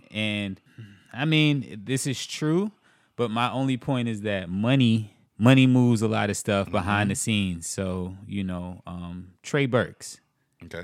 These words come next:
Speaker 1: He's probably the third highest paid on the roster right now, probably between him and D Rose, I believe.
Speaker 2: Okay.
Speaker 1: But,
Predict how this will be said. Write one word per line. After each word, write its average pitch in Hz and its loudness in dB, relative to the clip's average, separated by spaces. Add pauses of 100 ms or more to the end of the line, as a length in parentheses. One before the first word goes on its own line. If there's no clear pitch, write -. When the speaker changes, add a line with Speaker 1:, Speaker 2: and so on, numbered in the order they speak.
Speaker 1:
He's 127 -8
probably 120 -2
the 107 -8 (160)
third 120 -6 (160)
highest 107 -8
paid 107 -4 (120)
on 92 -8
the 90 -8
roster 95 -6
right 90 -6
now, 90 -6
probably 98 -8
between 139 -4
him 127 -4
and 113 -4
D 117 -6
Rose, 104 -6
I 92 -8
believe. 90 -12 (240)
Speaker 2:
Okay. - -18 (360)
Speaker 1:
But, 110 4